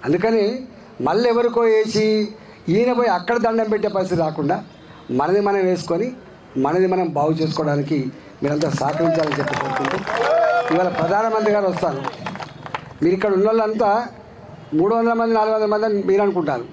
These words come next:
నేను అనుకుంటలేమట. ఓ ముప్పై వేల మందిని చెప్పగలిగే సత్తా ఉన్న వాళ్ళు అనుకుంటున్నాను. కాలనీలకు అధ్యక్షులుగా, సెక్రటరీలుగా, లీడర్గా ఉన్నవాళ్ళు కాబట్టి మీరందరూ, మాకు ట్వంటీ ఫోర్ అవర్స్ టైమ్ ఉంది.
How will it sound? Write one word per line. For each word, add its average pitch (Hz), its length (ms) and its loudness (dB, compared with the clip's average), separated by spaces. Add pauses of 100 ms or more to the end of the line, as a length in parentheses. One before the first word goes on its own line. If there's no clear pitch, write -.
నేను 185 200 2
అనుకుంటలేమట. 175 580 -2
ఓ 175 80 2
ముప్పై 196 420 0
వేల 208 200 2
మందిని 190 280 0
చెప్పగలిగే 185 440 0
సత్తా 160 360 -2
ఉన్న 175 180 2
వాళ్ళు 175 120 2
అనుకుంటున్నాను. 123 440 -4 (960)
కాలనీలకు 185 600 2
అధ్యక్షులుగా, 180 680 2
సెక్రటరీలుగా, 175 720 0 (560)
లీడర్గా 202 440 2
ఉన్నవాళ్ళు 175 360 2
కాబట్టి 156 440 -2 (440)
మీరందరూ, 214 640 2
మాకు 185 320 -2
ట్వంటీ 185 320 0
ఫోర్ 190 180 0
అవర్స్ 175 180 -2
టైమ్ 160 200 0
ఉంది. 170 260 0